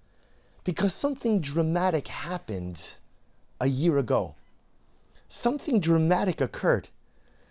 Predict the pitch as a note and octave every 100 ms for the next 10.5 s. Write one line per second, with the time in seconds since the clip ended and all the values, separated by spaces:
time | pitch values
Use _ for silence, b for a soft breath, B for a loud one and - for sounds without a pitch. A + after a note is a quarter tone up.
0 | b b b - G#3 - A3 G3+ F3+ G3+
1 | G#3 - D#3 F#3 F#3+ - - G3 G#3 G3
2 | F3+ E3 D#3+ D3+ C3 C#3 - B2+ A#2+ G#2
3 | F2+ E2+ - E2+ D#2 D#2+ - _ b b
4 | b b b - D3+ G#3 G3 G3 F3+ D3
5 | D#3 D3+ F#3 - - G2+ F2+ - - -
6 | - D3+ - E3+ E3+ D3 B2 A2+ G2 G#2
7 | F#2 G2+ F2+ - - - - B B B
8 | B - E3 G3 G3 F3 E3 D#3 D3 C#3+
9 | C3+ D#3 - D3 C#3+ D3 - C3+ - C#3
10 | C#3+ C3+ - A2+ G#2